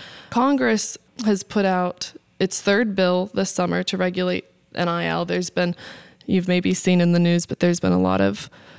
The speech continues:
a, a call to Congress <laughs> from the sports fans, especially, to say, "You have to regulate this. Uh, we have to have some,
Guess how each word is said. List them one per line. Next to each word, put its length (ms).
a, 200
a 80
call 420
to 160
Congress 720
<laughs> 140
from 240
the 300
sports 520
fans, 320
especially, 600
to 120
say, 220
"You 140
have 240
to 100
regulate 560
this. 300
Uh, 220
we 140
have 240
to 100
have 300
some, 400